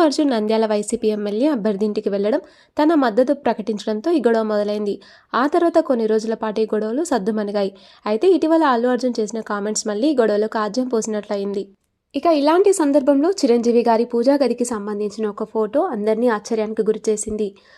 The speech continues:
అందరి ఇళ్లలో లాగే మెగాస్టార్ గారి ఇంట్లో కూడా శ్రీకృష్ణ జన్మాష్టమి వేడుకలను ఎంతో ఘనంగా జరుపుకున్నారు. మెగాస్టార్తో పాటు సురేఖ, రామ్ చరణ్, ఉపాసన, క్లింకార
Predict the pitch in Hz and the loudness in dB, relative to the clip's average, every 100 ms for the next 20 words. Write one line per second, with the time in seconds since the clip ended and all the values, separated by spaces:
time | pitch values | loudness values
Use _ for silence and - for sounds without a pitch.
0 | - 240 269 370 339 302 302 285 226 220 | -6 0 2 4 4 4 4 2 0 -2
1 | 254 208 214 - 226 214 208 208 208 226 | -2 -2 -4 -4 -4 -2 -2 -4 -6 -6
2 | 220 226 254 349 247 226 240 247 226 214 | -4 -2 -2 0 0 0 -2 -2 -2 -2
3 | 214 214 214 214 208 208 220 214 277 277 | -4 -6 -4 -2 -2 -2 -4 -4 -2 -2
4 | 214 233 214 208 208 220 214 214 - 214 | -2 -2 -2 -2 -2 -2 -4 -4 -6 -4
5 | 220 214 - _ _ - 247 269 349 349 | -4 -4 -8 _ _ 0 2 2 2 2
6 | 302 269 254 226 277 262 220 214 262 247 | 2 2 0 -2 -4 0 2 2 0 -2
7 | 214 202 220 220 240 208 214 - 247 240 | -2 -4 -4 -2 -4 -2 -6 -4 -6 -2
8 | 214 202 202 | -2 -2 -4